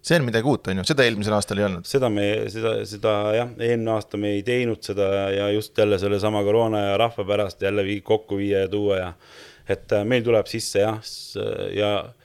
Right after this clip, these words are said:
Speaker 2: ja eelmine aasta veel vallavanem küsis ka, et kuule, kas linna-,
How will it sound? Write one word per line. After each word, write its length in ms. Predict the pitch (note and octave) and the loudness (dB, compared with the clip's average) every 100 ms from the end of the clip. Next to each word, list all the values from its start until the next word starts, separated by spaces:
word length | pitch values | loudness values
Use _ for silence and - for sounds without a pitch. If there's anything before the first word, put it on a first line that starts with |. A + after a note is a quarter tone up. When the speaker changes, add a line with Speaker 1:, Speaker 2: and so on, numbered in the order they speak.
| _ _ - | _ _ -4
Speaker 2:
ja 100 | A2 | -2
eelmine 400 | A#2 A#2+ A#2 G#2+ | -2 -2 -2 -2
aasta 180 | - | -2
veel 140 | G2+ G2+ | -2 0
vallavanem 420 | A2+ G2+ G2 F#2+ | 2 2 0 -4
küsis 220 | G2+ G2 | -6 -10
ka, 200 | - G#2+ | -8 -10
et 80 | - | -10
kuule, 140 | - E3 | -12 -8
kas 80 | E3+ | -4
linna-, 180 | F3+ | -4